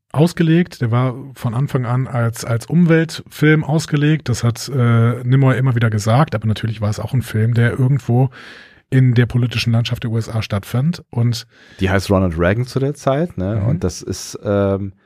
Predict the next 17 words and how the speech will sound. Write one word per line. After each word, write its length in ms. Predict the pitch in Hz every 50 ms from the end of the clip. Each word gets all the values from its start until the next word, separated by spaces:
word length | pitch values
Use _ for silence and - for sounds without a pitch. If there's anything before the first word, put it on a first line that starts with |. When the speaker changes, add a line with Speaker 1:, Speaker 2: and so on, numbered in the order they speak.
| _ _ _ _ _ _ _ _ _ _ _ _ _ -
Speaker 2:
der 140 | 113 110 101
war 100 | 113 117
jetzt 140 | 120 117 127
nicht 160 | 156 156 151
als 100 | 127 104
besonderer 400 | 107 117 117 131 131 127 113 123
Freigeist 600 | - - - 123 139 143 101 113 98 98 95 - -
bekannt, 320 | 95 - - 82 78 76
sag 180 | - 78 73 76
ich 80 | 76
mal. 160 | 85 76 69 - - - - - - - - - - - -
<laughs> 400 | 117 - - - - _ _ _ 139 - _ _ _ _ _ _ -
Speaker 1:
Nein. 140 | - - - _ _ _ _ _ _
So. 100 | - - - - _ - - - - - - - - - - - _ _ - -
Und 100 | 165 175
ich 100 | - -
finde, 260 | - 247 - -